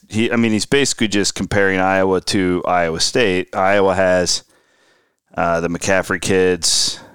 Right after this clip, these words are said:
uh, Bohannon. You know, they, they've got some Iowa guys. Um, a lot of them are just, like, coaches' sons or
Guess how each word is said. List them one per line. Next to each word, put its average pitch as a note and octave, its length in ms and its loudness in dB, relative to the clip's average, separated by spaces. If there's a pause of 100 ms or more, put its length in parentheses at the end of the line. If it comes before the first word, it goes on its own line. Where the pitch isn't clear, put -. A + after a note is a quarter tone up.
(180)
uh, D#2+ 340 -4
Bohannon. F2 800 -2 (840)
You B2+ 100 0
know, A2 60 2
they, A2+ 140 2
they've A#2 240 2
got A#2 160 2
some G#2 140 0
Iowa F2+ 260 2
guys. E2 420 0
Um, D#2+ 540 -4 (100)
a F#2+ 60 -2
lot G2 180 4
of F#2 80 0
them G2 160 0
are F2+ 80 -2
just, E2+ 340 -4
like, E2+ 220 -2
coaches' F#2 380 0
sons F2 300 -2
or D#2 140 -4